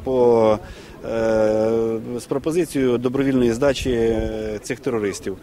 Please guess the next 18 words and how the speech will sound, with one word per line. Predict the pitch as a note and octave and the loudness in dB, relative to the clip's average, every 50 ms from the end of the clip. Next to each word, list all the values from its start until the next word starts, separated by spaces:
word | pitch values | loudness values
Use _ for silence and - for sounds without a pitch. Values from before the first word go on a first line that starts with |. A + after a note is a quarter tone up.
| - - - - - - - | -16 -20 -20 -20 -20 -14 -8
Е, | B2 A#2+ A#2 | -6 -4 -4
про-, | A#2 E3 F3+ E3 | -2 -2 -2 -4
пе-, | D#3 D3 E3+ E3 D#3+ D#3 D#3 D3+ C#3+ | -2 -2 0 2 4 4 4 4 2
пе-, | C#3+ D#3+ E3 D#3+ | 2 0 0 0
переговори | D#3 - E3+ E3 D#3+ D#3 D#3+ D#3 D#3 D3+ D3 | 0 0 2 2 2 4 4 4 6 6 6
ні | C#3 D3 C#3 | 4 4 4
до | C#3+ C3+ | 2 -2
чого | C3 - C#3 B2+ B2+ B2+ | -2 -2 -2 0 0 0
не | C3 B2+ | 0 0
привели, | B2 D3 D3+ D3 E3 F#3 G3 G3 G3+ | 0 0 0 0 2 4 4 4 4
і | F#3 D3+ C#3+ | 4 2 0
тоді | C#3 - D3 D3+ F3+ | 0 -4 -4 -4 -4
почався | D#3+ C#3+ A#2+ - - D3 C#3+ C3 - - C#3 | -6 -6 -6 -4 -2 -2 -2 -2 -2 -2 -2
якраз, | B2 A#2 A2 - - C#3 C#3+ B2+ - - - | 0 0 -2 -2 -2 -2 -2 -2 -4 -4 -4
е, | B2 | -4
е, | A#2 A2+ A2+ A#2 A#2 B2 A#2+ A2+ A2+ A2+ A2 A2 A2+ A2+ | -2 -2 -2 -4 -4 -6 -6 -6 -6 -6 -6 -6 -6 -6
етап | A2+ - E3+ E3 D#3 - - - - - - - - - | -4 -2 -2 -2 -2 -4 -10 -20 -20 -20 -20 -20 -16 -14
захва-, | A#2 G#2+ A2+ A#2+ A2+ C3+ C#3+ C#3 C#3 D3 C#3+ | -10 -8 -6 -6 -2 0 2 2 2 0 -4